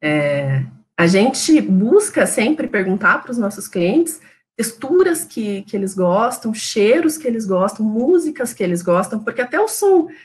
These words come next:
eu moro de frente pra República Argentina, eu tenho um biarticulado na frente de casa. Isso, acordar todos os dias ouvindo o biarticulado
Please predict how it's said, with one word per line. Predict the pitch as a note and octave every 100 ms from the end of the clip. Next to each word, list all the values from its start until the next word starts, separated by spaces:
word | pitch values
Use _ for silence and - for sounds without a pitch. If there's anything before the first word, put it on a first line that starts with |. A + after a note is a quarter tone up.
| _
eu | G#4
moro | - A#4+ F4
de | D#4
frente | D#4 B3+ D#4 F#4 G4
pra | F#4 E4+
República | D#4+ D#4+ D#4+ D#4 D#4
Argentina, | D#4 D#4+ F4 - D#3+ C3+ - -
eu |
tenho | B3 E4
um |
biarticulado | D#4 F4 - - F4+ B3+ F#3+
na | F3+
frente | - F3+ G3+
de | F3+
casa. | F#3 D#3+ D#3 - _ _ _ _ _ _
Isso, | C4+ C#5 - B4 A#4+ - -
acordar | A#3+ C#4 A#3 C#4 -
todos | G#4 D4+
os | A#3+
dias | B3 B3
ouvindo | G#3 A#3 A#3+ A3+
o | G#3+
biarticulado | G3+ G#3 G#3 - F#3 G3+ D4+ E4 G#3+ F3